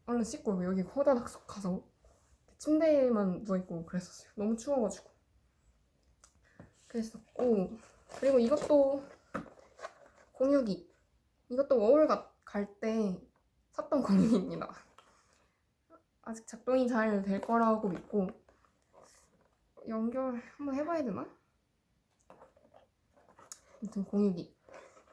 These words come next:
사실 어, 제가 워홀을 갔을 때는 쉐어하우스에 살았었거든요.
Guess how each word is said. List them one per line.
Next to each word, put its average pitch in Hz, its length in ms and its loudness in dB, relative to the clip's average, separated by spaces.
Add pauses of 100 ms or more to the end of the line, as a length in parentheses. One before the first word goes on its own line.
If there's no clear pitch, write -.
(260)
사실 262 480 -2 (420)
어, 208 480 0
제가 226 160 -4
워홀을 247 420 2
갔을 214 280 -4
때는 185 560 0
쉐어하우스에 330 760 0
살았었거든요. 208 680 -8